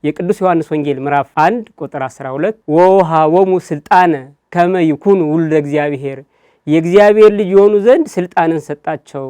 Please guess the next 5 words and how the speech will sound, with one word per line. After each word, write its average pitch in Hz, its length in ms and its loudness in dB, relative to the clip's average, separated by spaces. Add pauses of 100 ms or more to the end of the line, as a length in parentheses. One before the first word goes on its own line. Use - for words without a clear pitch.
(120)
በእውነት 139 360 -6 (480)
ሰው 180 200 -2
ቢያውቅበት 156 680 -4 (380)
የእግዚአብሔር 156 680 -2
ልጅ 160 200 -6